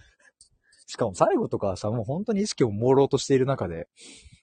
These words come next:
なんとか自分の誕生日十二月六日まで生き切って、で、その日に亡くなるっていう。なんだそれ。すごいな、母親。よくやったぞって。お見事ですっていう感じでした、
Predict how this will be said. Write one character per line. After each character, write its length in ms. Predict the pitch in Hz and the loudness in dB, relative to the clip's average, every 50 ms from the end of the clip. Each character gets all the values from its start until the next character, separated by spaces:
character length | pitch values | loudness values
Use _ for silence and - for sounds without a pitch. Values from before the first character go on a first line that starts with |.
| _ - | _ -4
な 120 | - 196 | -2 -2
ん 80 | 277 - | 0 0
と 120 | - - | 0 0
か 60 | 120 | 0
自 140 | 101 98 110 | 0 0 0
分 140 | 110 123 127 | -2 0 -2
の 80 | 120 | -2
誕 240 | - 135 131 131 127 | 0 0 0 0 2
生 180 | 120 131 113 95 | 2 2 2 2
日 60 | 87 | 0
十 140 | 98 117 117 | -2 -2 0
二 80 | 120 | 0
月 180 | 117 110 - 123 | 0 0 0 -2
六 160 | 117 120 117 | -2 0 0
日 100 | - 120 | 2 2
ま 120 | 117 113 98 | 2 2 0
で 80 | 95 | -2
生 80 | 92 92 | -4 -4
き 140 | - 139 - | -4 -4 -2
切 100 | - 143 | -2 -4
っ 40 | |
て、 320 | - _ _ 92 87 - - _ - - - - - _ _ _ _ _ _ _ _ _ _ _ _ _ _ _ _ - | -4 _ _ -8 -8 -8 -10 _ -20 -20 -20 -20 -20 _ _ _ _ _ _ _ _ _ _ _ _ _ _ _ _ -6
で、 180 | 107 123 214 - | 6 6 6 6
そ 140 | - 151 | 6 2
の 80 | 151 139 | 0 0
日 100 | 151 151 | 0 0
に 180 | 123 92 71 - _ - - - _ _ _ _ | 0 -2 -4 -8 _ -20 -20 -20 _ _ _ _
亡 100 | - - | -6 -4
く 80 | - 110 | -4 -4
な 100 | 90 82 | -4 -4
る 120 | 82 78 - | -6 -10 -14
っ 40 | _ | _
て 100 | - 78 | -20 -20
い 20 | |
う。 60 | - _ _ - - - - - _ _ _ _ _ _ _ _ | -20 _ _ -16 -16 -16 -18 -20 _ _ _ _ _ _ _ _
な 140 | - 135 175 | -4 -2 2
ん 60 | 277 | 2
だ 100 | 302 175 | 2 2
そ 100 | 120 92 | 2 0
れ。 140 | 82 - - - - | -2 -6 -10 -16 -14
す 160 | - - 110 | -10 -2 2
ご 140 | 123 202 294 | 4 4 6
い 60 | 254 | 6
な、 260 | 185 98 - - - _ _ | 4 2 0 -4 -10 _ _
母 220 | - - 92 107 98 | -4 -2 2 2 2
親。 260 | 90 82 85 - - - _ _ _ _ _ _ - - - - - - - - - _ - _ _ _ _ _ - 139 | 2 0 -4 -8 -10 -16 _ _ _ _ _ _ -20 -20 -20 -20 -20 -20 -20 -20 -20 _ -20 _ _ _ _ _ -16 -10
よ 60 | 165 | 0
く 80 | 233 | 0
や 80 | 196 - | 0 0
っ 60 | - | 2
た 140 | _ - 190 | _ 4 6
ぞ 100 | 196 156 | 6 6
っ 80 | - - | 2 2
て。 240 | _ - - - _ _ _ _ _ _ _ | _ -14 -16 -16 _ _ _ _ _ _ _
お 100 | 87 95 | -10 -4
見 120 | 123 160 185 | -2 2 4
事 200 | 196 185 - 82 | 4 4 2 -4
で 100 | 82 76 | -10 -10
す 200 | - - - - | -10 -10 -10 -14
っ 20 | _ | _
て 80 | - | -20
い 40 | - _ | -20 _
う 80 | _ | _
感 160 | - 101 90 | -14 -10 -6
じ 100 | 98 120 | -2 0
で 80 | 139 165 | 2 2
し 80 | - - | 2 0
た、 140 | - - | -2 -4